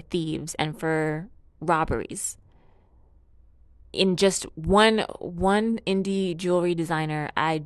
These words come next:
don't remember her name, unfortunately, but she has a boutique in Brooklyn, New York City, and her one shop alone got hit by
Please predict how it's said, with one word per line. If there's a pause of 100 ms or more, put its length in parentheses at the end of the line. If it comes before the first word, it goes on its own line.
don't
remember
her
name,
unfortunately,
but
she
has
a
boutique (460)
in
Brooklyn,
New
York
City,
and
her
one
shop
alone
got
hit
by